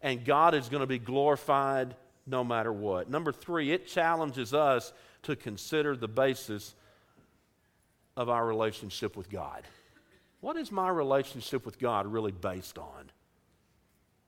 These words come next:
Because just because you call yourself a Christian doesn't mean that you've been born again. Just because you go to church on Sunday and sit in a church pew doesn't mean that you're truly a child of God.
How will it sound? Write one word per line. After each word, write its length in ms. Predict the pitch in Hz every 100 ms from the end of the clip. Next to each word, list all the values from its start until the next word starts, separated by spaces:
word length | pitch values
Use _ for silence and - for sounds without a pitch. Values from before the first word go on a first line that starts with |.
| _ _
Because 240 | - 135
just 260 | 139 202 -
because 300 | 294 277 180
you 100 | 185
call 260 | - 180
yourself 380 | 175 143 170 143
a 40 | 117
Christian 580 | - 175 - 98 95 - _ _ _ _ _ _ _ _ _ _ _ _
doesn't 300 | 147 156 143
mean 260 | 127 160 151
that 180 | 117 -
you've 120 | 127
been 160 | 127 110
born 320 | 120 147 156
again. 400 | 92 80 82 117 _ _ _ -
Just 160 | 185 240
because 320 | - 240 175
you 80 | 175
go 160 | 190
to 80 | 180
church 420 | - 214 214 -
on 140 | 156 120
Sunday 500 | - 214 220 131 151
and 140 | 123
sit 240 | - 190
in 60 | 135
a 60 | 120
church 420 | - 240 240 -
pew 320 | 127 117 135 - - -
doesn't 340 | 180 165 143
mean 500 | 156 190 175 139 131 - _ 160
that 80 |
you're 160 | 151 147
truly 440 | - 185 165 147
a 60 | 120
child 340 | - 127 107
of 120 | 98 92
God. 420 | 190 254 147